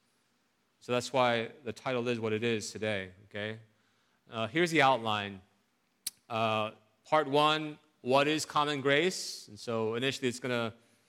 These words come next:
feel a little slow because I gotta lay down the definitions, okay? So part one, what is common grace? Part two, why do we need it? And part three, how should we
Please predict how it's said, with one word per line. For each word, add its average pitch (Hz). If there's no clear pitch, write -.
feel 139
a -
little 135
slow 131
because 123
I 123
gotta 120
lay 120
down 120
the 113
definitions, 110
okay? 117
So 110
part 135
one, 127
what 139
is 151
common 156
grace? 135
Part 127
two, 156
why 131
do 139
we 139
need 156
it? 196
And 120
part 135
three, 151
how 160
should 151
we 139